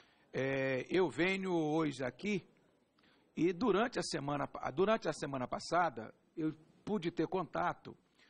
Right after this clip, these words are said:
com uma senhora cuja mãe está com câncer. E aí ela colocou pra nós justamente a preocupação dela em relação a esse remédio, a esse tratamento.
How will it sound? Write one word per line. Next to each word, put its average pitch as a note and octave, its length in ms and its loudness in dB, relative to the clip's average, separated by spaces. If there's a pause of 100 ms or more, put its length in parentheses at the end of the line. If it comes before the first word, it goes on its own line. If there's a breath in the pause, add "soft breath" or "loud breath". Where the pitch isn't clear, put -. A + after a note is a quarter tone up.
(240 soft breath)
com B2 120 -8
uma C#3 140 2
senhora C#3+ 600 2 (1040)
cuja C#3+ 280 0
mãe D#3+ 320 -2
está F3 360 -4
com A3 180 -4
câncer. - 580 -2 (1400 soft breath)
E G3 220 4
aí G3+ 400 4
ela G#3 600 4 (1080)
colocou G3+ 460 2
pra G3+ 200 2
nós F#3+ 300 2
justamente G3 520 -2
a G3 60 4
preocupação G3 840 0
dela E3 260 2
em F#3+ 60 -4
relação F3 760 0
a E3+ 160 0
esse G3+ 480 2
remédio, D#3+ 600 0
a D#3 80 4
esse F#3+ 260 0
tratamento. C3+ 800 -2